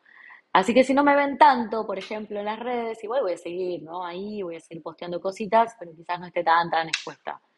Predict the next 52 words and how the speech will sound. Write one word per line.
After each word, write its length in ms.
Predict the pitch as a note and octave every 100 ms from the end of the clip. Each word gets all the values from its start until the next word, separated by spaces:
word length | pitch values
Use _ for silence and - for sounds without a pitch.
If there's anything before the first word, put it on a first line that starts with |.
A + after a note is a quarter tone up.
| _ _ _
Pero 160 | G3
más 140 | F#3 F#3
que 140 | A3
nada 260 | G3 G3+ G#3
por 100 | F#3
una 140 | F3
cuestión 280 | E3+ E3 F3+
de 60 | F3
que 80 | E3+
voy 120 | E3+
a 40 |
estar 200 | E3+ F3
dedicándome 560 | E3+ E3 E3 F3 F3 F3
a 60 |
esto 180 | F3+ F3+
y 20 |
la 120 | F#3+ D#3
verdad 180 | D#3
que 80 | F3
no 160 | F3 E3
puedo, 180 | F3 -
no 160 | F#3+
puedo 180 | F#3+ A3
dedicarme 420 | G#3 F3+ F3+ F3+
a 80 | F3
todo 240 | F3+ F#3 F3
a 40 |
la 120 | E3+
vez, 400 | D#3+ D#3 - - _ _ _ _ _ _
¿sí? 440 | - F#3 F#3+ A#3+ -
Eso 200 | F#3 F#3+
es 120 | F#3
importante. 500 | F3+ F3 E3+ E3 D#3+
Y 60 | E3
también 240 | E3+ G3
es 120 | G#3
importante 720 | G3 F3+ F3+ G3 G#3 G3+ G3+ _ _ _ _ _
respetar 520 | F#3 E3+ - F#3+ G#3
los 160 | A3 F#3+
ciclos. 680 | F#3+ - E3 D#3 - - _
Eh, 600 | - D#3 D3+ D3+ D3+ D3+ D#3
este 180 | -
Mercurio 400 | F#3+ E3+ F3+ F3+ E3+ - -
retro 440 | F#3+ G3 G#3+ G#3
lo 120 | E3+
que 100 | D#3+
pide 200 | E3 F#3
es 140 | F#3 E3+
eso, 240 | E3 D3+
¿no? 300 | D#3 F3+ C4
Ciclos 380 | - E3+ F3 E3
de, 260 | D#3 D3+